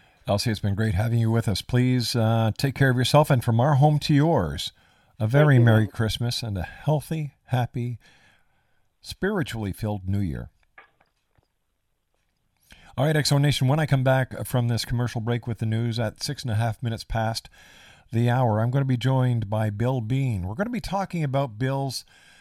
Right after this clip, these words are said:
Speaker 1: book entitled Dark Force. Now, if you don't believe in the darkness of evil and how evil can ruin your life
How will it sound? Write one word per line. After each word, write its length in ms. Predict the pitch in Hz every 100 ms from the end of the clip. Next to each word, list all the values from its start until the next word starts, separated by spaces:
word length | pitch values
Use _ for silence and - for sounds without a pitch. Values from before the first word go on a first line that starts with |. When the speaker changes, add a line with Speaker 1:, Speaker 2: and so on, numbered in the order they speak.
| _ _ _
Speaker 1:
book 280 | - 127 -
entitled 640 | 110 - 123 113 98 90 - 98
Dark 340 | 117 110 110
Force. 640 | - 113 101 80 73 - - _ _ _ _ _ _ _ _
Now, 280 | 107 92 78 _
if 200 | 104 -
you 120 | 117
don't 240 | 143 151 135
believe 720 | 143 151 151 85 73 76 - -
in 200 | 113 101
the 380 | 95 90 85 78 - _ _ _ _ _ _ _ _ _ _ _ _ _ _ _ -
darkness 500 | 123 127 139 131 -
of 200 | 123 117
evil 440 | 127 113 65 -
and 160 | 92 95
how 300 | 107 127 123
evil 540 | 120 143 123 71 62 _ _ _ _ _ _ _ -
can 240 | 107 101 - 247
ruin 320 | 160 160 165
your 100 | 104
life 400 | 67 50 - -